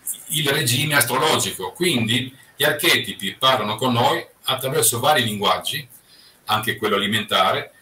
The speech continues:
ma soprattutto quello ambientale. Quindi riuscire a catalogare, per esempio, i nostri organi con i pianeti,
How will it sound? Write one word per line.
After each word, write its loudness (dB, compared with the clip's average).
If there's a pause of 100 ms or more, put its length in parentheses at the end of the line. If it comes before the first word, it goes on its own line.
(320)
ma 0
soprattutto 0
quello 0
ambientale. 2
Quindi -2 (320)
riuscire 0
a 2
catalogare, 2 (100)
per -2
esempio, 0
i -2
nostri 0
organi 0 (300)
con 2
i 0
pianeti, 0